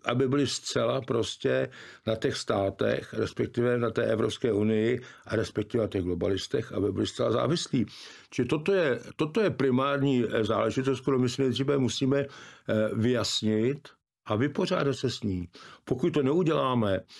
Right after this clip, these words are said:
tak tady říká, že chceme toto, když vláda, kterou máme,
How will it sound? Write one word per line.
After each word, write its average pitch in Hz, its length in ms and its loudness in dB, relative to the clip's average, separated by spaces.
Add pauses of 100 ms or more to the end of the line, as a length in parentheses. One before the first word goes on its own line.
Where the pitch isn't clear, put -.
(180)
tak 113 140 -2
tady 143 240 2
říká, 139 240 2
že 135 140 2
chceme 139 320 0
toto, 110 520 0 (260)
když 123 320 0 (180)
vláda, 104 520 2
kterou 139 320 2
máme, 95 680 0